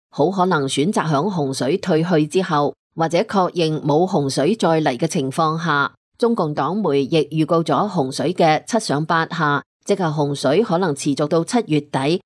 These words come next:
到咗八月份可能就回落啦。睇起嚟，八月份或者係中共高層現身嘅良機。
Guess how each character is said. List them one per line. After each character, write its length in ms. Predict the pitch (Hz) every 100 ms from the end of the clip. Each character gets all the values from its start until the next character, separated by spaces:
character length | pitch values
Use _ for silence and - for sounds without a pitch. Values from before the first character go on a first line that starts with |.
| _ -
到 120 | 170
咗 120 | 170
八 200 | 190 165
月 180 | 151 156
份 360 | 147 - 143 139
可 180 | - 156
能 160 | 185
就 240 | 135 151 147
回 220 | 143 131
落 200 | 139 135
啦。 260 | 160 156 - _ _
睇 200 | - 160
起 160 | 196 175
嚟， 260 | 170 147 139 _
八 160 | - 170
月 160 | 170
份 340 | 151 - 156 156
或 140 | 160
者 80 | 151
係 220 | 220 156
中 200 | 143 240
共 220 | 233 156
高 240 | 143 220 220
層 340 | 190 139 127
現 200 | 143 143
身 200 | 139 190
嘅 100 | 175
良 280 | 151 135 131
機。 320 | 175 170 170